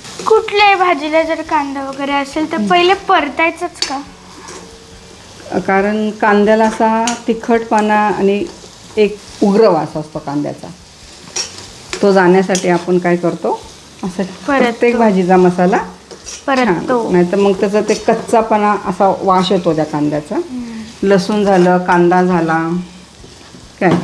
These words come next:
Speaker 2: एक वेळेला मिरची नाही परतली तरी चालते, पण
Speaker 1: हम्म.
Speaker 2: कांदा आणि लसूण हा छान परतूनच घ्यायचा असतो, म्हणजे त्याचा ते खमंगपणा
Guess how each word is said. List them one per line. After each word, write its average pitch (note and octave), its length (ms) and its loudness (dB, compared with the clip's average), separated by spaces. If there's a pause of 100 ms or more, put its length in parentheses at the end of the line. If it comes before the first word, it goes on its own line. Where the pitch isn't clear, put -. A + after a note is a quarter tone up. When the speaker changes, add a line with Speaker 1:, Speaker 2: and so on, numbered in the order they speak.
(260)
Speaker 2:
एक F#3+ 140 -2
वेळेला G#3+ 260 4
मिरची A3+ 380 2
नाही A#3+ 160 2
परतली A3+ 440 2
तरी A3+ 160 4
चालते, G3 680 0 (460)
पण F#3 180 4
Speaker 1:
हम्म. F3 120 0
Speaker 2:
कांदा F3+ 340 4
आणि F#3 280 4
लसूण F#3 280 0
हा F3+ 140 2 (160)
छान F#3+ 180 2
परतूनच F#3 560 0
घ्यायचा E3 320 0
असतो, D#3+ 300 -6
म्हणजे F#3 300 0
त्याचा E3+ 260 -2
ते F3+ 140 -2
खमंगपणा G3 880 0